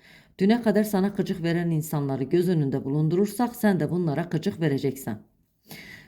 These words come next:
Ben bu devri kapatacağım, yeni bir devri açacağım diyen arkadaşlarım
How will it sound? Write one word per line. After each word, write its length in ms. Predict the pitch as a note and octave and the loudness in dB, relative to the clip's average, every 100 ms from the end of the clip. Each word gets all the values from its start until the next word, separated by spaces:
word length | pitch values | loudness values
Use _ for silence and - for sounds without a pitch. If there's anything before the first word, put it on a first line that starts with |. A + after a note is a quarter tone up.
| - | 2
Ben 220 | G3+ C4 | 4 4
bu 120 | C4+ A#3 | 4 2
devri 240 | A#3+ B3 | 2 2
kapatacağım, 640 | - A3+ A3 G#3+ A3 A#3 | -2 -2 0 0 0 2
yeni 280 | G3 F#3+ G#3 | 4 4 4
bir 100 | G#3+ | 4
devri 260 | G3 F#3+ F3 | 2 2 0
açacağım 560 | D#3 D#3 C#3+ C#3+ C3+ | -2 -4 -4 -2 -2
diyen 280 | F3 G#3+ D#3+ | 4 4 4
arkadaşlarım 840 | C3 F#3+ G#3 G3+ G3+ G#3+ G#3 G#3+ | 0 -4 0 0 2 0 0 0